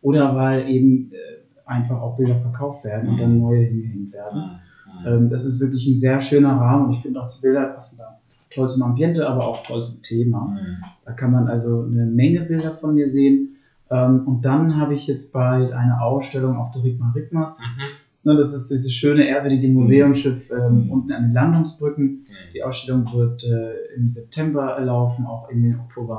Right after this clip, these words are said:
Speaker 1: reingehen. Dort
Speaker 2: Mhm.
Speaker 1: kann man dann für einen kleinen Obolus auch in diese Galerie unter der Elbe, so heißt sie, gehen
Speaker 2: Mhm.
Speaker 1: und, äh, Bilder zu dem Thema Unterwasser sehen.
Speaker 2: Mhm.
Speaker 1: Genau, und dann habe ich natürlich auch,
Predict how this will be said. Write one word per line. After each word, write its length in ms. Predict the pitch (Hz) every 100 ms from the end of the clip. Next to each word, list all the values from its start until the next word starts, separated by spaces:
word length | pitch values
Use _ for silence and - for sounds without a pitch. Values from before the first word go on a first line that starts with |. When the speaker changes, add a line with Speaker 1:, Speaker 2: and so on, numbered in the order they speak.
| 117
Speaker 1:
reingehen. 440 | 123 143 135 135
Dort 140 | 120
Speaker 2:
Mhm. 40 | 95
Speaker 1:
kann 140 | 120
man 140 | 123 117
dann 220 | 120 117
für 100 | 117
einen 100 | 117
kleinen 260 | - 131 131
Obolus 420 | 131 123 123 -
auch 280 | 113 113 - _ _ _
in 100 | 127
diese 200 | 123 123
Galerie 360 | 120 120 123 135
unter 160 | 120
der 140 | 120 117
Elbe, 200 | 139 123
so 120 | 117
heißt 280 | 120 120 -
sie, 100 | 117
gehen 300 | 120 117 123 123
Speaker 2:
Mhm. 60 | - _ _ _
Speaker 1:
und, 340 | 127 120 120
äh, 280 | 120 120 113 -
Bilder 400 | 135 135 139 135
zu 160 | 135 131
dem 160 | 127
Thema 280 | 120 131 131 127
Unterwasser 640 | 117 117 123 131 113 98
sehen. 300 | 98 101 139
Speaker 2:
Mhm. 80 | 196 - - _ _ - _ _ _ _ - _
Speaker 1:
Genau, 400 | - 151 117 101
und 80 | 101
dann 140 | 110 123
habe 120 | 127
ich 80 | 127
natürlich 460 | 120 131 135 127
auch, 300 | 127 123 -